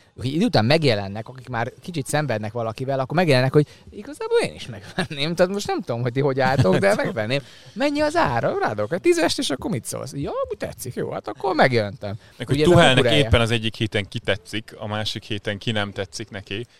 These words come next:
Speaker 1: De szerintem már nem, ez sincs. Tehát, hogy én azt érzem, hogy, hogy Bóli azt mondta, hogy figyelj,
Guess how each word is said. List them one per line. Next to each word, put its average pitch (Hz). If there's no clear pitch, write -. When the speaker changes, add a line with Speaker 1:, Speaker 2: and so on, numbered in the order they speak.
Speaker 1:
De 135
szerintem 202
már 240
nem, 262
ez 190
sincs. -
Tehát, 143
hogy 143
én 175
azt 208
érzem, 135
hogy, 131
hogy 131
Bóli 156
azt 147
mondta, 139
hogy 127
figyelj, 151